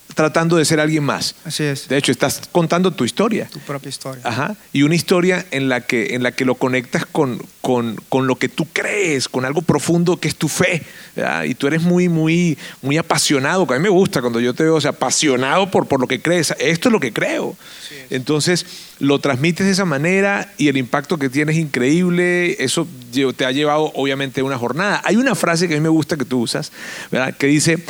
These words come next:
Speaker 1: dice así, de hecho la tengo por acá, dice, "Callar no es amar y decir la verdad no es odiar".
Speaker 2: Así es, sí, fíjate que yo creo que vivimos en, en un tiempos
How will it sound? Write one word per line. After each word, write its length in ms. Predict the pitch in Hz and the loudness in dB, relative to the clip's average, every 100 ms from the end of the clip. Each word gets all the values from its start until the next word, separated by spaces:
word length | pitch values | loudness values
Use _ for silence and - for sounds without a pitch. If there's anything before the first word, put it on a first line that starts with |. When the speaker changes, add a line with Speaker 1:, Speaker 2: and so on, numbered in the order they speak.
| - | -6
Speaker 1:
dice 200 | 151 156 | -2 2
así, 140 | 170 165 | 4 4
de 60 | |
hecho 120 | 156 160 | 4 2
la 80 | 127 | 2
tengo 180 | 147 143 | 2 2
por 120 | 123 | 0
acá, 120 | 113 | 2
dice, 240 | 120 139 127 | 0 0 -2
"Callar 540 | 160 147 170 196 180 | -2 2 2 2 2
no 160 | 170 170 | 2 2
es 160 | 160 - | 0 -2
amar 460 | 139 135 147 170 - - - | -2 0 -2 -4 -10 -14 -2
y 100 | 147 | 2
decir 400 | 139 - 165 156 | 2 2 0 2
la 80 | 170 | 2
verdad 500 | 135 120 131 143 - - 123 | 4 2 0 -2 -8 -12 -2
no 180 | 123 | 0
es 140 | 113 - | 0 -2
odiar". 500 | 107 98 90 73 - - - - - - - | 0 0 -2 -4 -10 -14 -20 -20 -20 -20 -14
Speaker 2:
Así 260 | 156 139 147 | -6 -4 0
es, 360 | 139 120 - - - | 0 0 -4 -10 -10
sí, 360 | - 143 135 127 | -2 2 2 0
fíjate 400 | - 143 151 165 | -2 -2 -2 -4
que 360 | 151 147 135 135 - - - - - - - - | 0 0 0 -4 -12 -20 -20 -20 -20 -20 -20 -4
yo 180 | 151 151 | 0 2
creo 240 | 170 175 | 2 0
que 420 | 175 175 170 165 - | 0 0 2 0 -2
vivimos 720 | 170 156 151 165 170 - - - - - - - | -2 0 2 2 2 0 -4 -10 -20 -20 -16 -4
en, 440 | 156 147 147 143 143 | 0 2 2 0 0
en 120 | 147 | 0
un 160 | 151 143 | 0 0
tiempos 840 | 175 175 175 156 147 - - | 0 2 2 0 0 -2 -6